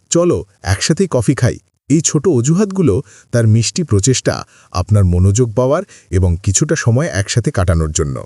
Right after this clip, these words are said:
লক্ষণ ছয়, আপনার সাফল্যে তার অকৃত্রিম আনন্দ। ষষ্ঠ লক্ষণ, আপনার সাফল্যে তার নির্ভেজাল আনন্দ। আপনার উন্নতি হলে অনেকে শুভেচ্ছা জানাবে,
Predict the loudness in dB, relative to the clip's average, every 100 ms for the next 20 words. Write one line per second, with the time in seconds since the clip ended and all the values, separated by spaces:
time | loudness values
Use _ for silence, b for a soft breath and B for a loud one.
0 | _ _ _ _ _ 0 2 2 0 0
1 | -2 -4 -6 -16 _ _ _ -2 0 -2
2 | -2 -2 -2 0 0 0 -2 B B -4
3 | -2 -2 b b 0 0 0 0 -2 2
4 | 0 2 -2 -6 -8 -10 -14 _ _ _
5 | _ -12 -2 0 2 2 2 0 -4 -4
6 | -6 B B -4 2 0 2 -2 0 2
7 | 2 2 -2 -2 b b 2 4 4 4
8 | 4 0 -2 -6 -8 -12 _ _ _ _
9 | _ -2 2 0 2 2 2 2 0 0
10 | -2 -2 0 0 0 -2 0 -2 -4 -2
11 | 0 0 -2